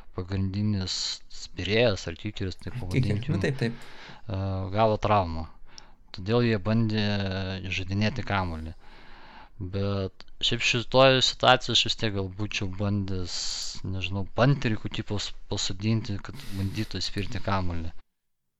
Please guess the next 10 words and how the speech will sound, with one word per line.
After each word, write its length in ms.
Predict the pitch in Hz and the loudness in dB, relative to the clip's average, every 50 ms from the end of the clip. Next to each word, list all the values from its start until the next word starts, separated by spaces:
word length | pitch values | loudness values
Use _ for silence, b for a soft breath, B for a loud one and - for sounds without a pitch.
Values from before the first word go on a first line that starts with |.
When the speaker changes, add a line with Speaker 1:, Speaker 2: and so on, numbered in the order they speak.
| _ _ _ _ _ _ _ _ _ _ _ _ | _ _ _ _ _ _ _ _ _ _ _ _
Speaker 2:
Na, 200 | 131 135 147 147 - - | 6 6 6 6 2 -2
iš 240 | - - 131 - - | -2 -2 -2 -2 -4
ties, 300 | - - 135 110 95 - - | 0 4 4 4 4 2 -4
tu, 180 | - 120 113 110 110 107 113 117 120 110 110 - - | -6 -6 -4 -4 -4 -6 -8 -8 -10 -10 -12 -16 -8
ten 280 | - - 113 107 104 101 | -4 -4 -4 -4 -4 -8
keistas, 480 | - - 127 120 101 - - 98 - | -4 2 2 2 2 2 -4 -8 -8
keistas 340 | - - 117 107 - 104 - | -4 -2 -2 -2 -2 -6 -8
sprendimas, 520 | - - 120 117 131 180 208 185 147 131 127 | -8 -4 -2 0 0 0 2 2 0 2 2
bet, 200 | 120 117 117 - | 0 -2 -2 -4
nu, 260 | - 165 147 135 131 | -4 -2 0 -2 -2